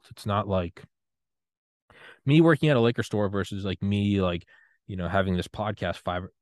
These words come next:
privately funded is already a black and white lifestyle. I bought this microphone. I bought this Sony camera, this iMac. Like, uh, it's w-, just wild. Like, holy shit. Like, my life is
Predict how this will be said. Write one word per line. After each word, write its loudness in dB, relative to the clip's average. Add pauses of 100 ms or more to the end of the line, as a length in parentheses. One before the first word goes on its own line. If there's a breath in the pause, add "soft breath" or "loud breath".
(120)
privately -4
funded -8
is -2
already 6
a 2
black -4
and -6
white 0
lifestyle. -6 (140)
I -10
bought -4
this -12
microphone. 0
I -6
bought -8
this -10
Sony -6
camera, -2 (120)
this -12
iMac. -2 (560)
Like, -8 (1080)
uh, -14
it's -6
w-, -2
just -8
wild. -2
Like, -10
holy -2
shit. -10
Like, -4
my 4
life 4
is -4